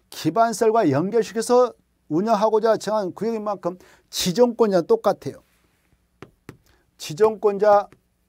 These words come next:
누구냐? 특광 특특시장수님이다. 체크하시고. 안 하겠어요? 여러분 체크하면서 따라오세요. 그 다음에 이것도 지정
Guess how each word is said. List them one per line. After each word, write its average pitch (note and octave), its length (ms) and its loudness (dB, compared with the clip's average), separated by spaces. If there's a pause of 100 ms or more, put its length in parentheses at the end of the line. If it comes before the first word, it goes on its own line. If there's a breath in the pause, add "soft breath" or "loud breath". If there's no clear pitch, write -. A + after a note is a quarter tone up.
(460)
누구냐? F3+ 480 -2 (1040 loud breath)
특광 G#3+ 440 -2
특특시장수님이다. F3+ 1200 -4 (580)
체크하시고. - 680 -4 (500)
안 D#3+ 160 2
하겠어요? F3+ 440 2
여러분 E3+ 200 0
체크하면서 F3+ 400 -6
따라오세요. F3 480 -4 (1800 soft breath)
그 D#3+ 140 -8
다음에 G#3+ 320 2 (2750 soft breath)
이것도 A3 600 4
지정 A#3+ 600 0